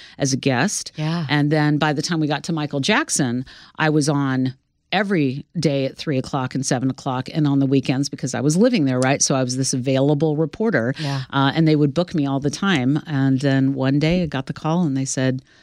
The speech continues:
Speaker 1: "Do you wanna do this?" And I said, "I actually do. I love it. I love being a part of Fox. I love being," you know, it was a new medium for me, but taking those, those radio skills and just moving it over.
Speaker 2: Absolutely.
Speaker 1: And that's what,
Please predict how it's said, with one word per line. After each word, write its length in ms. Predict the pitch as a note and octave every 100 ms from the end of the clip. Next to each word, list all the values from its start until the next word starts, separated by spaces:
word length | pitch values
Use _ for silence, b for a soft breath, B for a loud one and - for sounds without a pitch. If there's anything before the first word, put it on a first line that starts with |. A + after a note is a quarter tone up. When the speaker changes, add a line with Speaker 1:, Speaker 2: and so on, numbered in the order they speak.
| b b
Speaker 1:
"Do 80 | C3
you 60 |
wanna 180 | C3+ C3
do 140 | D3
this?" 420 | G3+ E3 F3 - -
And 260 | D3+ C3+ C3+
I 120 | B2+
said, 180 | C3 C#3+
"I 40 | C#3
actually 340 | D#3+ - D#3+
do. 180 | D3 G#3
I 80 | B2+
love 280 | C3+ D#3+ G3+
it. 120 | -
I 120 | A#2+
love 300 | B2+ C3+ D#3+
being 180 | F3+ D#3
a 60 | D3
part 200 | C#3+ C3+
of 80 |
Fox. 300 | - C3+ C#3+
I 40 | A#2+
love 320 | B2 C3+ D3
being," 320 | D#3 C#3 C3+ C3 B
you 100 | E3+
know, 120 | D3+
it 80 | C#3+
was 120 | C#3+
a 60 | D#3
new 340 | D#3 D#3 D3 C#3+ B
medium 420 | D#3 E3+ A3+ F#3 C#3
for 140 | D3
me, 160 | C#3 C3+
but 160 | D3+
taking 300 | - G#3 G3+
those, 200 | D#3+ D3+ -
those 240 | D#3 C#3
radio 360 | E3 A#3 F#3+ D3+
skills 320 | D3 D#3+ C#3
and 100 | D3
just 160 | C#3+ -
moving 300 | E3 E3+ D3
it 120 | C#3
over. 340 | E3+ D#3 B2+
Speaker 2:
Absolutely. 600 | D3+ D3+ - D3+ D3 C#3
Speaker 1:
And 100 | F#3
that's 260 | F#3 G3 -
what, 260 | G3+ E3